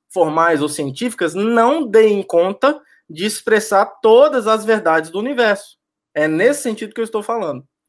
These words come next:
certo? E aí, isso é uma, um alerta que eu, que eu gosto de fazer contra o cien-, o cientificismo. A ciência é boa, como eu disse no início da minha fala, a ciência, ela,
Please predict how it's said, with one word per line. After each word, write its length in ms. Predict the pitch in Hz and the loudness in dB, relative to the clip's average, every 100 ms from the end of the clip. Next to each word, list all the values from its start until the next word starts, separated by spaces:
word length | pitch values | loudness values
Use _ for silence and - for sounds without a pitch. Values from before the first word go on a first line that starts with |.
| _ _ _ _ | _ _ _ _
certo? 320 | - 143 143 | -2 -2 0
E 60 | 175 | 2
aí, 440 | 175 226 269 - _ _ _ _ _ - | 4 4 0 -4 _ _ _ _ _ -10
isso 320 | 208 254 233 | -8 -4 2
é 60 | 196 | 4
uma, 560 | 190 180 160 139 117 120 _ _ _ _ _ _ - | 4 2 0 0 -6 -18 _ _ _ _ _ _ -6
um 100 | 156 | -2
alerta 440 | 156 165 196 185 | 0 2 0 -2
que 120 | 175 | -4
eu, 200 | 165 143 | -4 -4
que 100 | 131 | -6
eu 60 | 151 | -4
gosto 220 | 143 139 | -4 -4
de 60 | 131 | -6
fazer 460 | 131 135 208 190 | -6 -2 -2 -4
contra 360 | - 208 220 226 | -6 -6 -2 -2
o 60 | 240 | -2
cien-, 320 | 247 240 233 _ - | -4 -4 -6 _ -12
o 100 | 196 | -8
cientificismo. 960 | 214 214 - 233 - 240 208 127 123 _ _ _ _ _ | -6 -6 -8 -12 -6 -4 -4 -6 -16 _ _ _ _ _
A 80 | 143 | -8
ciência 500 | - 160 208 349 494 - | -6 0 2 2 2 2
é 80 | 233 | 0
boa, 500 | 190 175 170 165 170 | 4 6 6 4 0
como 220 | 170 156 | -4 -2
eu 80 | 156 | -2
disse 220 | 156 175 | -4 -8
no 80 | 175 | -4
início 180 | 170 190 | -4 -4
da 80 | 220 | -4
minha 160 | 233 | -4
fala, 260 | 233 156 135 | -2 -2 -2
a 40 | |
ciência, 440 | 135 147 165 196 247 | -6 -6 -6 -4 -4
ela, 400 | 165 170 143 | -2 -2 -4